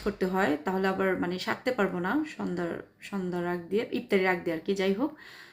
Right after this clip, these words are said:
তো কে কোথা থেকে ভিডিও দেখলেন অবশ্যই বলবেন। আর আমার, আমার কথাগুলা জানি না কতটুকু আপনাদেরকে বুঝাইতে পারছি, তবে হ্যাঁ, আমার ফিলিংস, আমার কথাগুলা যদি আপনারা বুঝতে পারেন,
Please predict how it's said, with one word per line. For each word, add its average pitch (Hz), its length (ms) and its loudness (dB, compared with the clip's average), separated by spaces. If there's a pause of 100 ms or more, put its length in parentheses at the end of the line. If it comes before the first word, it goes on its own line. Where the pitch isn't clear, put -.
(160)
তো 190 60 -2 (200)
কে 254 160 2
কোথা 254 220 0
থেকে 214 200 4
ভিডিও 220 220 4
দেখলেন 190 260 4
অবশ্যই 196 300 0
বলবেন। 190 460 2 (1120)
আর 196 300 0
আমার, 208 320 6
আমার 208 320 2
কথাগুলা 208 460 4 (880)
জানি 214 240 4
না 226 280 2 (400)
কতটুকু 214 400 2
আপনাদেরকে 202 420 4
বুঝাইতে 208 380 2
পারছি, 202 480 -2 (160)
তবে 208 180 0
হ্যাঁ, 196 240 2
আমার 214 360 2
ফিলিংস, 220 580 0 (320)
আমার 196 240 0 (120)
কথাগুলা 226 440 -4
যদি 202 200 2
আপনারা 190 300 0
বুঝতে 196 340 -4
পারেন, 190 280 -2